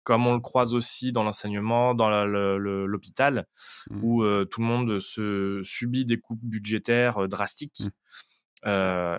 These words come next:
Speaker 1: et l'opéra ne fait pas exception. Le, le, la, la, la flambée du prix de l'énergie nous a vraiment impacté de plein fouet avec, heu, la guerre en Ukraine. Heu, ouais, la, la, la, l'opéra de Lyon, heu, sur la fin de saison, heu, deux mille vingt-deux deux mille vingt-trois,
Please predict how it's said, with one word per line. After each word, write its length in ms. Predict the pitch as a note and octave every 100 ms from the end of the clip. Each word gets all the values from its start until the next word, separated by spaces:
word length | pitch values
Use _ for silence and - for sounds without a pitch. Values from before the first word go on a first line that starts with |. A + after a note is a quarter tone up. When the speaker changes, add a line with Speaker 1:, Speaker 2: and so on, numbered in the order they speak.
| -
Speaker 1:
et 200 | G2 F#2+
l'opéra 400 | G2+ G2 G#2+ B2
ne 100 | A#2+
fait 120 | G#2+
pas 120 | G#2 G#2
exception. 480 | - A#2 D3 C#3
Le, 200 | A#2+ G2+
le, 160 | G2+ G#2+
la, 180 | A2+ A#2+
la, 160 | A2
la 120 | A2+ A2+
flambée 400 | - C#3 C#3 C#3+
du 120 | A#2+
prix 160 | -
de 40 | B2
l'énergie 520 | B2 B2 A#2 B2+ C3+
nous 260 | A#2+ G#2 G2+
a 100 | G2
vraiment 340 | F#2+ A2+ A#2
impacté 400 | G#2+ A2+ - -
de 100 | G#2+
plein 200 | F#2 G2
fouet 260 | F#2 - A#2
avec, 340 | G2+ F#2+ -
heu, 100 | F#2
la 140 | F#2 G2
guerre 160 | F#2+
en 100 | F#2
Ukraine. 420 | F2+ - D3 C3 - _ - - - - _ -
Heu, 40 | - -
ouais, 200 | C#3 G#2
la, 240 | G2+ G#2
la, 160 | G#2+ A#2
la, 380 | B2+ A#2+ A#2 A#2
l'opéra 680 | A#2+ B2 C#3+ - D#3 C#3+
de 100 | C#3+
Lyon, 480 | C#3+ C#3 C#3+ C#3+ C#3 - _ _ _ -
heu, 480 | G#2 G2 G2 G2 F#2+
sur 180 | - G#2+
la 100 | G#2
fin 160 | C3+
de 40 | C3
saison, 800 | - B2 A#2+ B2+ C3 B2+ B2 G#2+
heu, 140 | G#2
deux 120 | G#2+
mille 160 | A2 G#2+
vingt-deux 240 | A2 A2+
deux 120 | A2
mille 160 | A2 A2
vingt-trois, 760 | G2+ G2 - C3 D3+ E3+ F3